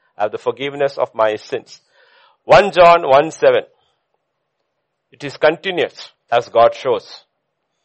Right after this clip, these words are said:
"If we walk in the light, as he is in the light, we have fellowship with one another, and the blood of Jesus Christ, his son,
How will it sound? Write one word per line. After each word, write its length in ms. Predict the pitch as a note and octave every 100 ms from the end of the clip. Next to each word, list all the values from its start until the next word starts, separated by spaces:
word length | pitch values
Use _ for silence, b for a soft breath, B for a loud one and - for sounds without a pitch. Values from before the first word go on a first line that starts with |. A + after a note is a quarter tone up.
| _ _ _ _
"If 200 | D3 C3+
we 120 | G#3
walk 300 | A3 G3+ G3+
in 100 | G#3
the 80 | G3
light, 360 | G3 G3 - _ -
as 220 | F3 F3
he 140 | E3 G3
is 140 | F#3+
in 100 | F#3
the 100 | F#3
light, 400 | F#3+ G3+ - - -
we 100 | C#3+
have 160 | D#3
fellowship 440 | - D#3+ F#3 - -
with 160 | F3+
one 200 | D#3 E3+
another, 460 | F#3 F#3+ F#3+ G#3 G3
and 140 | - C#3+
the 60 |
blood 260 | C3+ D#3 E3
of 120 | F3
Jesus 340 | E3+ F#3+ G3 -
Christ, 300 | F#3+ F#3+ A3
his 120 | G#3+
son, 300 | F3 E3